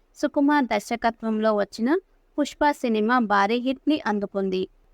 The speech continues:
ఈ సినిమాలో బన్నీ నటనకు జాతీయ అవార్డు దక్కింది. తెలుగు సినిమా స్థాయిని పుష్ప సినిమా మరో మెట్టు పైకి ఎక్కించింది. ఇక ఇప్పుడు పుష్ప టూతో రానున్నాడు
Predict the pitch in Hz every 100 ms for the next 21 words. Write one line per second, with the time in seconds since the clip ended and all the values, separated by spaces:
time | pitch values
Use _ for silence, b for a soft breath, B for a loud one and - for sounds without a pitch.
0 | - 277 - 226 233 247 220 214 254 214
1 | 226 277 262 208 220 214 - 302 _ _
2 | _ 220 233 220 269 285 240 208 214 208
3 | 220 196 - 196 190 185 - _ 262 254
4 | 285 302 - 214 226 240 254 - 240 226
5 | 214 285 381 _ _ - 254 - 294 302
6 | 254 226 220 254 254 247 262 277 247 -
7 | 277 233 214 - 220 - 220 214 208 196
8 | 190 190 _ _ 294 277 269 247 247 269
9 | 285 247 247 - 269 269 247 233 262 277
10 | 220 214 214 208 196 190